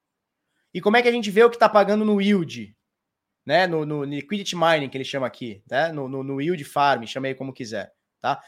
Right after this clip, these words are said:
Então, no ano, essa pool aqui tá pagando um ponto treze por cento.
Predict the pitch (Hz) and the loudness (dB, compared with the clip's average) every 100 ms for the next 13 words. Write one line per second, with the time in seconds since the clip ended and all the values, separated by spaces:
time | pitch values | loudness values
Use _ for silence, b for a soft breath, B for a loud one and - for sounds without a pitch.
0 | b b b - 233 247 302 262 277 277 | b b b 0 0 4 6 10 12 10
1 | 175 135 196 214 214 214 220 208 214 208 | 8 4 4 6 2 4 0 4 4 4
2 | 196 202 240 247 247 214 208 196 202 196 | 4 2 0 0 -2 2 2 2 -2 -6
3 | - 117 101 | -6 -8 -10